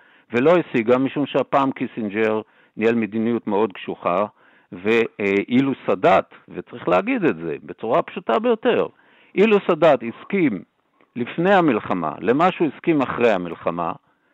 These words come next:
אז לא הייתה פורצת מלחמת יום הכיפורים.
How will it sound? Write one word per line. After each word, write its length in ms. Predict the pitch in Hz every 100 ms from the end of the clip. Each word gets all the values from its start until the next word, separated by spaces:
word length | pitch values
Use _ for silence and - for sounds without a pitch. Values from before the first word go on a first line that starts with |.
| _ _ _
אז 140 | - 127
לא 180 | 170 208
הייתה 200 | 196 202
פורצת 480 | 208 196 196 202
מלחמת 460 | 208 175 196 196 185
יום 160 | 185 185
הכיפורים. 640 | - 180 180 185 175